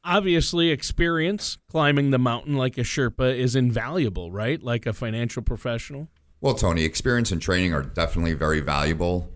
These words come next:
Speaker 2: but you don't just want to find the oldest Sherpa out there, you know, and then just hope for the best. There are many things to consider when choosing the right financial Sherpa. You know, think of your searches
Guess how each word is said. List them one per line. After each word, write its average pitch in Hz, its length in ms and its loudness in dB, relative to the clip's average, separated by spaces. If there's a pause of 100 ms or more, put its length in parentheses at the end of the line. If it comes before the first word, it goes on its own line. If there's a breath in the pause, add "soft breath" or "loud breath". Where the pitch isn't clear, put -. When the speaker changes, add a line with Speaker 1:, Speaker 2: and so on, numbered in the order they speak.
(300)
Speaker 2:
but 80 400 -2 (120)
you 82 140 -4
don't 80 300 -2
just - 160 -2
want 92 200 2
to 87 60 -4
find 85 240 0
the 78 100 2
oldest 95 380 4
Sherpa 107 640 2
out 104 240 0
there, 117 400 2
you 87 100 -2
know, 82 120 2
and 73 120 2
then 78 140 0
just 82 220 -4
hope 95 180 0
for - 140 -8
the 76 80 -2
best. - 460 -2 (680)
There 87 120 2
are 87 60 2
many 90 300 2
things 98 300 0
to 90 100 -6
consider 87 420 0
when 80 140 2
choosing 85 460 2
the 76 100 0
right 87 300 0
financial 71 500 -4
Sherpa. - 460 -8 (480)
You 76 80 -6
know, 73 60 0
think 139 240 -4
of 131 80 -2
your 101 80 2
searches 85 920 0